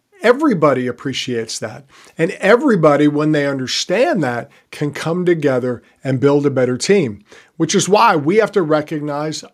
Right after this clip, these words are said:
other people's strengths. That's a key. We've got to recognize our own strength,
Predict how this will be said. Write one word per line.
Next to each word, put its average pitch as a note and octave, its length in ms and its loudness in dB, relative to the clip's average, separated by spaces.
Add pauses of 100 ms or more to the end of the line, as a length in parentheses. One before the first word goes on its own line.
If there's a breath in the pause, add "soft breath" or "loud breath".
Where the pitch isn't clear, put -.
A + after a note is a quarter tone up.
(140)
other D#3+ 300 -2
people's C#3 540 -6
strengths. - 720 -6 (300 soft breath)
That's D3+ 180 2
a F3 80 -2
key. F3+ 220 2
We've C3 160 -4
got C#3+ 140 2
to F3+ 80 2
recognize F#3+ 520 2
our F#3+ 140 0
own B3+ 180 2
strength, B2+ 500 -6